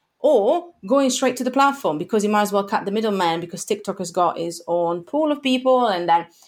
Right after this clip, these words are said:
LinkedIn is probably gonna have his creator pool a bit more kind of defined. So what is your thought? 'Cause I see it a bit like this, is that I think we're moving away from that kind of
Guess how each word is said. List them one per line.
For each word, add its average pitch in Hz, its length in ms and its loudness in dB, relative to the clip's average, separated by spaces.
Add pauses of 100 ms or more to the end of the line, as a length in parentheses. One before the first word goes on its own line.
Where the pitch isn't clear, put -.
(140)
LinkedIn 220 360 0
is 196 200 -2 (260)
probably 156 460 -4 (160)
gonna 175 140 0
have 175 200 0
his 170 180 -4
creator 180 520 -4
pool 170 320 -2
a 165 40 0
bit 170 200 -2
more 170 280 0
kind 170 160 -8
of 165 60 -6
defined. 208 480 -2 (340)
So - 140 -8
what 254 240 2
is 254 100 2
your 240 140 0
thought? 214 340 0
'Cause - 120 -8
I 220 140 2
see 277 280 -2
it 269 40 2
a 233 60 -2
bit 202 140 -2
like 175 220 0
this, 165 260 0
is 160 60 -16
that 160 120 -2
I 170 40 -2
think 226 260 -6
we're 226 80 0
moving 202 300 0
away 185 280 0
from 175 300 -4
that 165 260 2
kind 180 160 -6
of 165 200 -8